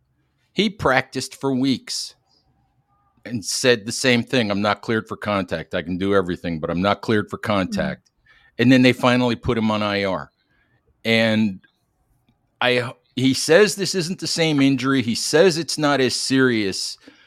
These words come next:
Speaker 1: but I'm starting to wonder if that's just sort of media speak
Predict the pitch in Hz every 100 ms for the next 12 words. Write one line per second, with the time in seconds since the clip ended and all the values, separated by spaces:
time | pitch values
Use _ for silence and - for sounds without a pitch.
0 | _ _ _ _ _ 123 117 131 143 135
1 | - 147 139 127 127 123 117 117 117 113
2 | 110 101 _ _ _ _ _ _ _ _
3 | - _ - 113 - 120 117 - - -
4 | 117 113 107 - - - - - 117 110
5 | 107 - - 113 117 123 117 101 - -
6 | 107 98 -